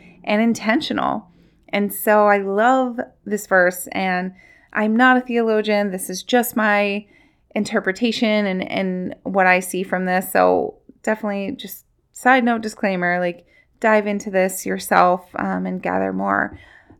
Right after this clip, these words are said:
But this was just such an amazing verse of how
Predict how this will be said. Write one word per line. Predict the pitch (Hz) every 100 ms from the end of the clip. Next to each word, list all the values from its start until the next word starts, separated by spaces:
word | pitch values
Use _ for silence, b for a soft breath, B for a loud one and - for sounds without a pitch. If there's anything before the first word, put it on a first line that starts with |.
| -
But | 208 214
this | 208 -
was | 240
just | 233 208 202 - - _ _ _
such | - 208 196
an | 214
amazing | 202 185 185 202 185
verse | 175 170 180 -
of | 190
how | - - 180 180 180 180 -